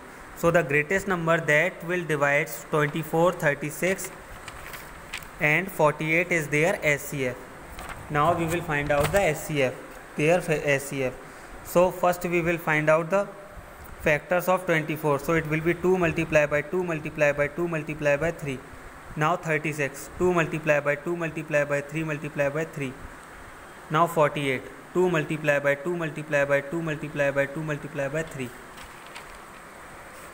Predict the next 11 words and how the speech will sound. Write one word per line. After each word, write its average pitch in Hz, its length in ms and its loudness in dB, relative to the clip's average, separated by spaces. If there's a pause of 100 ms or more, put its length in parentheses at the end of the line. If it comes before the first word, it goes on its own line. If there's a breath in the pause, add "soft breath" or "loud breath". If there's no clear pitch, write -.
(1120)
Now 160 380 2
we 156 140 -2
will 165 160 2
write 156 260 4
the 175 80 4
S 151 240 4
C 175 140 2
F 190 100 4
of 185 160 0
twenty-four 165 600 2
and 160 240 0